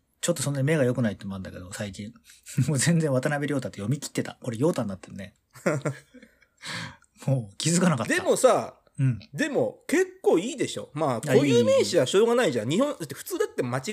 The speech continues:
Speaker 2: えるじゃん。<laughs>
Speaker 1: もう最初さ、
Speaker 2: うちらもわかんないからさ。
Speaker 1: 最初何言っても、佐々木和弘と渡辺陽太っていう風に訳されるってこと知ってたら、もう最初その、そういう芸名でラジオ始めてもよかったぐらいだよね。
Speaker 2: <laughs> そうだね。
Speaker 1: あの、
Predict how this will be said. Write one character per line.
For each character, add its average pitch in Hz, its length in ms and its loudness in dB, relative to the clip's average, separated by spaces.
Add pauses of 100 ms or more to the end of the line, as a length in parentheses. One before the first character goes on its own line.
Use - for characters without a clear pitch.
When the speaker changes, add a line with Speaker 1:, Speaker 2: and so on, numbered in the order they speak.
(120)
Speaker 2:
え - 20 0
る 135 80 -4
じ - 100 -12
ゃ - 40 -16
ん。 - 40 -20 (200)
<laughs> 127 340 -8 (460)
Speaker 1:
も 143 80 -6
う 127 60 -4
最 214 200 2
初 226 160 0
さ、 185 300 2
Speaker 2:
う 170 40 -10
ち 269 200 -12
ら 277 100 6
も 107 160 -2
わ - 120 -10
か 165 200 0
ん 139 80 -2
な 107 80 -6
い 95 60 -12
か 95 120 -14
ら 98 120 -18
さ。 98 200 -14
Speaker 1:
最 202 200 -2
初 202 160 2
何 214 260 8
言 165 80 4
っ 131 40 -6
て 165 160 0
も、 110 340 -2
佐 127 140 -2
々 139 120 0
木 139 100 -10
和 143 140 -2
弘 135 300 -2
と 107 100 -8
渡 107 160 -4
辺 135 220 -2
陽 147 80 0
太 135 140 -4
っ - 40 -10
て - 140 -14
い 101 40 -8
う - 40 -10
風 104 80 -12
に 92 200 -12
訳 104 180 -10
さ 165 100 0
れ 160 100 0
る 143 60 -4
っ - 20 -2
て 123 80 -12
こ 110 100 -10
と - 80 -12
知 - 100 -6
っ - 20 -20
て 135 100 -6
た 113 80 -8
ら、 92 80 -10
も 87 80 -14
う 95 60 -12
最 185 160 -4
初 202 100 -4
そ 190 100 -2
の、 202 140 0
そ 214 160 -2
う 226 60 4
い 226 80 8
う 214 100 4
芸 196 220 2
名 202 160 4
で 180 240 2
ラ 151 100 4
ジ 143 80 0
オ 113 60 0
始 120 180 -2
め 135 100 0
て 127 60 -2
も 110 80 -4
よ 120 80 -2
か 117 60 -2
っ 107 40 -6
た 101 120 -8
ぐ 90 40 -12
ら 82 60 -12
い - 40 -18
だ 87 40 -18
よ 104 60 -12
ね。 127 160 -4 (460)
Speaker 2:
<laughs> 220 440 0
そ 240 280 0
う 240 60 -6
だ 120 120 -4
ね。 120 280 -6 (680)
Speaker 1:
あ 147 80 0
の、 135 160 0